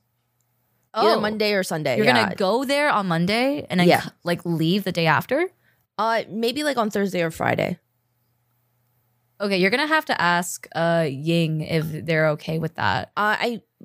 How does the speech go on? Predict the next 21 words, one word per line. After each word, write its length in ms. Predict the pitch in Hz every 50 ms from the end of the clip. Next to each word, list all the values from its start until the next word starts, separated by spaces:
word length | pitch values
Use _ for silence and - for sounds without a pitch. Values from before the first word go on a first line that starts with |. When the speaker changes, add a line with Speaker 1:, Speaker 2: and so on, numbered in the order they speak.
| - _ _
Speaker 1:
might 440 | 202 214 214 226 233 247 269 - -
switch 180 | - 262 -
over 160 | 247 226 208
and 100 | 214 202
stay 120 | 202 208 196
with, 360 | 185 175 175 165 - - - -
uh, 180 | 170 170 156
Frey. 420 | 151 - - 170 135 110 131 165 - - _ _ _ _ _ _ _ _
Speaker 2:
Okay. 300 | - 554 554 - 508 523 - - _ _ _ _ _
Speaker 1:
Yeah, 180 | - 185 165
yeah, 80 | 147 139
yeah. 180 | 127 104 117 156
Speaker 2:
That 100 | 247 294
works. 140 | 233 -
Speaker 1:
I 60 | 202 220
have 200 | 226 214 220 214
to 80 | 247 226
check 220 | - 220 175 175
with 120 | - 170 170
her, 120 | 175 143
though. 240 | 139 131 135 170 170